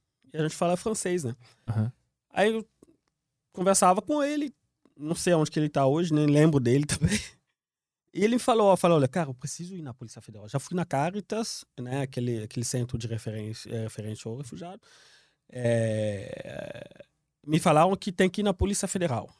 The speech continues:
Speaker 1: Tem que ter um agendamento, tem que ir lá na Polícia Federal pra você fazer seu pedido de refúgio e tirar o, o, o protocolo. Depois do protocolo, você tira a carteira de trabalho e C P F.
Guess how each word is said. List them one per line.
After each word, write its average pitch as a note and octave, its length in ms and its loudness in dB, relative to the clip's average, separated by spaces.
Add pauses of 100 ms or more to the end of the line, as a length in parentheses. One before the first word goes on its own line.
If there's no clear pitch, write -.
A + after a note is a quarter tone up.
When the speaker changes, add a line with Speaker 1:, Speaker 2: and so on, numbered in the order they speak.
(200)
Speaker 1:
Tem C#3 160 2
que C3+ 140 -8
ter C#3+ 180 4
um C#3 240 4
agendamento, D#3 840 0
tem B2+ 200 -2
que C3 140 -6
ir B2 40 -2
lá C3 280 0
na D#3 80 -2
Polícia B2+ 240 -8
Federal A#2+ 400 -4
pra B2+ 100 4
você C#3 260 -4 (360)
fazer C3+ 500 0
seu D#3 140 -2
pedido A#2+ 260 0
de C3+ 120 0
refúgio F#3+ 640 -2 (1000)
e F#3+ 360 -8
tirar F3+ 300 -2
o, F#3 220 -4 (300)
o, C#3 600 -14
o - 40 -18
protocolo. A2+ 640 -4 (240)
Depois B2 280 -6
do - 40 -18
protocolo, C#3 380 -2
você C3+ 140 -6
tira B2 160 -8
a - 20 -14
carteira B2+ 260 -2
de - 60 -8
trabalho D#3+ 380 0
e - 20 0
C F#3 140 -8
P - 100 -10
F. - 240 -14